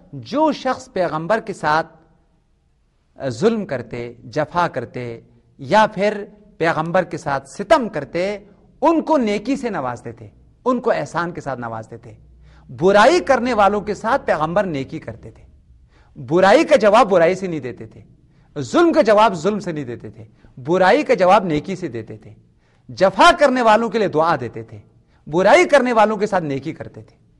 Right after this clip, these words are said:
یہ پیغمبر کی بزرگی اور خلق عظیم کا جو "انک لعلی خلق عظیم" کا ایک اہم ترین جو پیغمبر کی سیرت میں نمونہ ہے وہ یہ ہے۔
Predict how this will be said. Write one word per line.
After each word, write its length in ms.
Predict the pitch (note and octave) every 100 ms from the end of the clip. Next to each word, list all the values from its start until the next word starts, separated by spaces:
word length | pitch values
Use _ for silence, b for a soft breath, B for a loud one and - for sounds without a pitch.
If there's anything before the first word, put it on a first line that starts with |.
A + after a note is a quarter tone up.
| _
یہ 300 | D3 F#3+ F4+ -
پیغمبر 440 | D4 B3 A#3+ C4
کی 160 | B3 A#3+
بزرگی 520 | G3 F#3+ G#3 E3 A3+
اور 160 | A3
خلق 440 | F3+ - A3+ A#3 G3+ E3
عظیم 380 | D#3+ D3+ G#3+
کا 120 | - F3+
جو 200 | E3+ D3 B B
"انک 380 | D#4+ F4 C#4+ A3+
لعلی 380 | G#3+ F3+ F3 E3 D#3+
خلق 260 | D#3 D#3 D3+
عظیم" 340 | D3 C3 D#3
کا 140 | C#3 C#3
ایک 140 | C3+ -
اہم 280 | D3+ C3+ C#3
ترین 380 | C3+ D#3 A3+ C#4
جو 300 | A3+ G#3 D#3 B B
پیغمبر 380 | F3+ D#3+ E3 E3
کی 100 | D3+
سیرت 220 | D#3 D3+
میں 100 | C#3+
نمونہ 340 | C3 C3 E3+
ہے 160 | A3 G#3+
وہ 140 | G3
یہ 140 | E3+ D#3+
ہے۔ 200 | A#2+